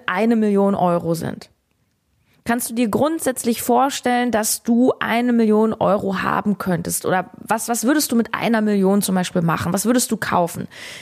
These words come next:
Ich nehme an, du hast, selbst wenn eine Million Euro für dich möglicherweise weit weg erscheint, du hast eine Vorstellung davon.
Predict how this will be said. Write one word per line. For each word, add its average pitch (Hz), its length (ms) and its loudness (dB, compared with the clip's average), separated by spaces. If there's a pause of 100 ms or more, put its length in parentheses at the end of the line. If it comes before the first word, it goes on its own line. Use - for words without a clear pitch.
Ich - 120 -12
nehme 254 260 0
an, 220 160 2
du 202 120 2
hast, 214 340 -2 (300)
selbst 196 380 -2
wenn 208 220 2
eine 196 240 2
Million 185 320 2
Euro 226 320 2
für - 180 -4
dich 202 200 0
möglicherweise 190 760 0
weit 175 280 0
weg 233 180 -2
erscheint, 254 480 -2
du 214 80 0
hast 220 220 -2
eine 208 160 2
Vorstellung 208 760 0
davon. 170 440 -2